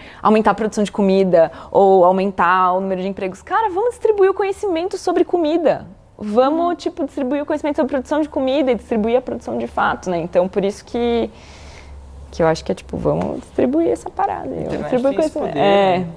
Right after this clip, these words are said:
Speaker 3: A internet é uma grande possibilidade.
Speaker 1: E aprender com que essa
Speaker 2: Me
Speaker 1: com
Speaker 2: deu,
Speaker 1: que
Speaker 2: me deu <laughs> uma curiosidade louca aqui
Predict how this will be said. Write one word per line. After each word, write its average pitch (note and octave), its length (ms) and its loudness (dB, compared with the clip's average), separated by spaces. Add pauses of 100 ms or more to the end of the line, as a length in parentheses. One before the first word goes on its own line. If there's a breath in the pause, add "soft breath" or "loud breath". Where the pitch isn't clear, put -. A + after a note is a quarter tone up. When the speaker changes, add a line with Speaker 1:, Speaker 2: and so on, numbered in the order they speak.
(140)
Speaker 3:
A - 40 -16
internet B2 520 -12
é F3+ 40 -6
uma E3+ 100 -6
grande C3+ 340 -10
possibilidade. C3 840 -16 (200)
Speaker 1:
E E3+ 80 6
aprender G#3 420 6
com B3+ 160 2
que C4+ 80 2
essa B3+ 300 0
Speaker 2:
Me D4 120 2
Speaker 1:
com B3 80 -2
Speaker 2:
deu, B3 200 2
Speaker 1:
que C#4+ 80 -4
Speaker 2:
me C4 80 -6
deu A#3 180 0
<laughs> - 880 -10
uma A#3 100 -4
curiosidade A#3+ 600 0
louca G#3+ 260 -2
aqui A3+ 260 -8